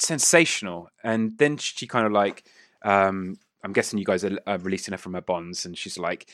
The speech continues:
getting the circulation back into her wrists. Thank you so much. I'm, I'm Alison Dade,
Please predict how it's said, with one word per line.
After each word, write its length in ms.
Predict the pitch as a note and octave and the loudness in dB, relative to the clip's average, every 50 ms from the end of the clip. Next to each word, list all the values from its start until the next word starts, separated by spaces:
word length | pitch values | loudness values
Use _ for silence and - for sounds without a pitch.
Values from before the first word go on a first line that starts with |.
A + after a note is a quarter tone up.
| - _ - | -20 _ -2
getting 160 | - A2 G#2+ | 0 0 0
the 60 | G#2 | 0
circulation 760 | - - A2 G2+ - - G2 F#2 F#2 F2+ - - F#2 F2+ E2 - _ | 0 0 0 0 0 -2 -4 -2 -2 -2 -4 -6 -8 -10 -12 -6 _
back 280 | - G2+ F2+ - - - | 0 0 0 0 -4 -8
into 280 | G2 F#2 F#2 - - F#2 | -10 -10 -8 -8 -8 -6
her 180 | - F2+ F2 | -4 -4 -6
wrists. 600 | E2+ F2 F2+ E2+ - - - - - - - - - _ _ _ _ _ _ _ _ _ _ _ _ _ | -4 -6 -8 -8 -8 -10 -10 -10 -8 -8 -8 -8 -10 _ _ _ _ _ _ _ _ _ _ _ _ _
Thank 180 | - A#2 G#2 - | -2 -2 -2 -2
you 40 | - | -4
so 140 | - G#2+ | -4 -4
much. 240 | F#2+ F#2 F2+ - - | -4 -4 -4 -6 -4
I'm, 260 | A2 A2 A2 A2 A2 - _ - | -2 -2 -2 -4 -6 -10 _ -6
I'm 180 | A2+ G#2+ G#2 G#2+ | -4 -2 -2 -2
Alison 400 | F#2 G#2 G#2 G2 - - G2 F2 | 0 0 -2 -2 -4 -6 -8 -8
Dade, 320 | D#2+ F2+ D#2+ D#2 D#2 - | -8 -8 -8 -8 -10 -14